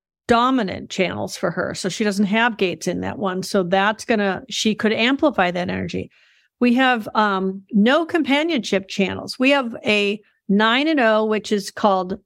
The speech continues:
Nowhere to Go, which means it's very difficult for anybody to be there in relationship, but there's a split. So there is still something we're looking for in order to connect in our relationship. But that doesn't, none of that means good or bad.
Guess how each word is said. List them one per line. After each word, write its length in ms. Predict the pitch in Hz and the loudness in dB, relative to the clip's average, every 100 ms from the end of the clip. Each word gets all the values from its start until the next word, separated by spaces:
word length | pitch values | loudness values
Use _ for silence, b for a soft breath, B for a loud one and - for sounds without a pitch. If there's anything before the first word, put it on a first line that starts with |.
| _ | _
Nowhere 540 | 190 196 208 226 262 285 | 2 4 4 4 2 0
to 80 | |
Go, 500 | 247 185 156 104 262 - _ _ _ | 2 0 0 -4 -6 -12 _ _ _
which 260 | 196 190 - | -2 0 0
means 300 | 202 202 202 | 0 0 0
it's 160 | 202 | 0
very 240 | 208 277 294 | 2 2 2
difficult 500 | 254 240 262 196 180 | 0 0 0 0 0
for 140 | 185 | -2
anybody 400 | 180 180 185 180 | -2 -2 0 0
to 100 | 175 | 0
be 160 | 170 180 | 0 0
there 220 | 175 170 | 0 0
in 140 | 170 | -2
relationship, 640 | 170 170 214 226 226 220 - | -4 -2 -2 -2 -4 -4 -2
but 160 | 220 254 | -2 0
there's 240 | 269 262 | 0 0
a 60 | 294 | -4
split. 520 | - - 277 - - | -4 0 2 0 -4
So 220 | - 202 | -2 0
there 180 | 208 214 | 0 0
is 180 | 254 247 | 0 0
still 220 | - 233 | 0 0
something 560 | - 240 214 226 214 | 0 0 0 0 0
we're 280 | 196 190 180 b b b _ - | 2 2 0 b b b _ -2
looking 500 | 202 269 269 262 214 | 2 2 2 0 0
for 640 | - 185 165 180 233 254 _ _ _ _ | 0 0 0 0 -2 -6 _ _ _ _
in 120 | 196 202 | 2 2
order 220 | 196 202 | 2 0
to 160 | 240 | -2
connect 560 | - 220 220 208 - - - _ _ - | -2 2 2 2 -4 -18 -20 _ _ 0
in 160 | 202 | 2
our 160 | 196 185 | 2 2
relationship. 680 | 190 220 277 285 247 196 B B B B _ | 2 2 0 0 -2 -2 B B B B _
But 200 | 254 254 _ _ _ - | 2 2 _ _ _ 2
that 220 | 254 339 | 2 4
doesn't, 380 | 440 392 320 - | 2 2 2 2
none 360 | 214 247 359 440 | 4 4 4 2
of 140 | 302 | 2
that 240 | 254 233 240 | 2 2 0
means 360 | 233 240 202 | 0 0 -2
good 420 | - 226 233 254 - | -2 2 4 2 -2
or 220 | 226 233 | -2 0
bad. 460 | 196 196 185 220 | 2 0 0 -6